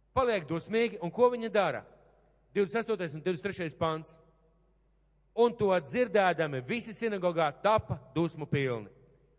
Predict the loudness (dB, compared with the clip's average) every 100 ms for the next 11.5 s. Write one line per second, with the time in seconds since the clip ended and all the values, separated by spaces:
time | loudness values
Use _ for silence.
0 | _ -8 -6 0 4 6 6 4 0 -2
1 | -2 -2 -4 -2 -4 -8 -6 -2 0 0
2 | 2 0 0 -6 -20 _ _ _ _ 2
3 | 2 2 -4 -6 -8 0 0 2 -2 0
4 | 0 0 -2 -4 -12 _ _ -14 -4 -2
5 | 2 4 4 6 4 4 2 -2 2 4
6 | 4 -2 -12 -14 _ -6 -4 -4 -4 -2
7 | -2 -4 -6 -14 -18 _ -6 -2 -2 -4
8 | -10 -2 -2 -2 -10 -16 _ _ _ _
9 | _ _ _ _ _ -4 -4 0 -2 -2
10 | -6 0 2 2 -2 -4 -2 -4 -4 0
11 | 2 2 -2 -6